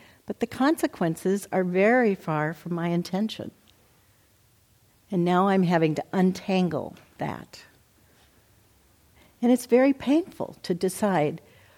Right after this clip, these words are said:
well, what is the generous thing to do? Is the generous thing to stop that, or is the generous thing to continue that? And how do you determine whether it's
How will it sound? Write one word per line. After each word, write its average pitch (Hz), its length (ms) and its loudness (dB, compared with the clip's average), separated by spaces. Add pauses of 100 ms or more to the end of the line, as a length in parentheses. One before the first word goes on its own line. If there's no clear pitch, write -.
(480)
well, 196 400 6 (560)
what 180 220 6
is 196 140 4
the 220 100 4
generous 196 500 2
thing 208 260 2
to - 100 -8
do? 220 400 0 (520)
Is 175 160 2
the 180 120 2
generous 170 460 2
thing 180 360 0 (240)
to 190 120 4
stop 165 560 2 (180)
that, 196 460 2 (560)
or 180 180 4
is 190 160 2
the 190 100 4
generous 190 440 2
thing 190 240 2
to 190 80 -4
continue 214 600 2
that? 127 360 -4 (380)
And 175 160 2
how 190 220 4
do 202 100 0
you 214 80 0
determine 233 680 0
whether 139 280 -4
it's - 240 -8